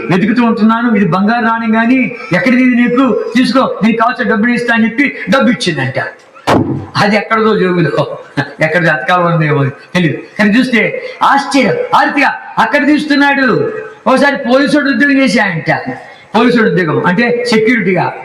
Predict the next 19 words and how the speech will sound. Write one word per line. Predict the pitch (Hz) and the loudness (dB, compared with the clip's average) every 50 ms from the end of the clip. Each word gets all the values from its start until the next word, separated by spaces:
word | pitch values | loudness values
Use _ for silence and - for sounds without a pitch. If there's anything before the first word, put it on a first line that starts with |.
| - 185 | -2 -2
తుపాకీ | 190 202 208 208 185 | 0 0 0 0 -2
ఇచ్చారు, | - - 190 185 196 233 262 247 - - - - | -2 -2 -2 -2 -2 -2 -4 -6 -8 -8 -2 0
పోలీస్ | 208 214 190 151 | 0 2 2 0
డ్రెస్ | 165 196 151 - | 0 -2 0 0
వేశారు, | 185 180 - 185 180 185 196 254 285 - - - - - - 175 | -2 -2 0 0 0 0 0 -2 -4 -4 -8 -12 -14 -8 -2 0
ఒక | 190 190 180 | 0 0 2
డబ్బు | 165 208 202 202 | 0 0 0 0
ఇక్కడి | 214 214 - 208 214 | -2 0 0 0 0
నుంచి | 214 214 | 2 0
అక్కడికి | 190 175 160 175 | 0 0 0 -2
వెళ్ళాలంట, | 180 185 180 170 165 170 170 226 214 - - - - 185 | -2 -2 -2 -2 -2 -4 -2 -2 -2 -2 -4 -2 -2 0
ఇద్దరు | 170 196 185 165 | 2 2 2 0
సెక్యూరిటీ | 170 190 185 - 214 208 175 160 | 0 -2 -4 -2 -2 -2 -2 0
గార్డులు | 165 170 170 160 160 | 0 0 -2 -2 -4
వెళ్ళాలా, | 160 160 - 208 - - - - 196 | -2 0 0 0 -2 -4 -6 -4 -2
దాని | 220 220 214 | -2 0 0
దాని | 233 240 226 | -2 -4 -2
పని | 262 254 254 262 | 0 0 2 2
చేశాడు. | 214 - 147 - - - - - | 0 0 -2 -6 -6 -8 -14 -16